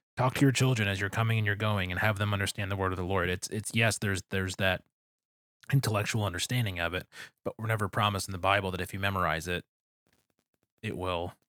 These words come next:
you know, it will come true or it will be more powerful. But it's, it's this concept that we see in the new covenant with the giving of the Holy Spirit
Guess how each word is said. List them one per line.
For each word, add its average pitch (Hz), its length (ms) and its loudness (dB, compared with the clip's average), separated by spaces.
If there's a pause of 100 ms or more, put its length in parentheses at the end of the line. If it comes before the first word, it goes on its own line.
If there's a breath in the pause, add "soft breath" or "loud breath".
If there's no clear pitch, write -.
(140)
you 95 80 -10
know, 92 200 -6 (640)
it 117 60 -8
will 90 120 -4
come 92 220 -4
true 98 360 0
or 107 300 -2
it 98 80 -4
will 95 140 -4
be 92 160 -6
more 90 160 -2
powerful. 98 420 2
But 92 160 -6
it's, - 280 -6
it's - 240 -10
this 95 200 -4 (220)
concept 107 640 0
that - 120 -6
we 101 80 -4
see 120 460 4
in 104 80 0
the 107 40 0
new 123 140 4
covenant 90 460 -2
with 95 260 -4
the 104 320 -8
giving 107 300 2
of 90 80 -4
the 90 80 -2
Holy 95 200 -2
Spirit 98 480 2